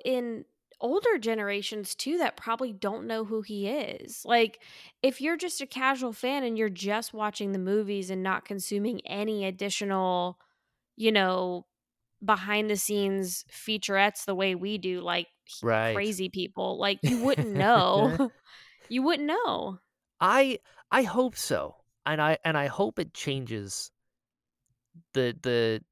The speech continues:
Speaker 2: the conversation around the prequels. Because we, for sure, we live in our own bubbles. Like, we surround ourselves with prequel fans. Most people that we know love the prequels. We have a whole prequel defense force thing. Like,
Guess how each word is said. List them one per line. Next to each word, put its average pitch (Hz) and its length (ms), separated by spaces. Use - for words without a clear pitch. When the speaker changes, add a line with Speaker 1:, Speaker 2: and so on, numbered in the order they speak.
Speaker 2:
the 139 80
conversation 123 1000
around 113 340
the 113 80
prequels. - 560
Because 160 320
we, 254 300
for 196 120
sure, 170 300
we 208 140
live 226 180
in 180 80
our 151 160
own 131 140
bubbles. 95 400
Like, 120 240
we 139 240
surround 117 400
ourselves 110 380
with 110 100
prequel 113 320
fans. 101 380
Most 110 200
people 117 180
that 104 120
we 113 100
know 104 160
love 104 220
the 107 80
prequels. 113 400
We 135 80
have 120 100
a 127 40
whole 131 180
prequel 135 320
defense 123 340
force 113 300
thing. 113 340
Like, 113 240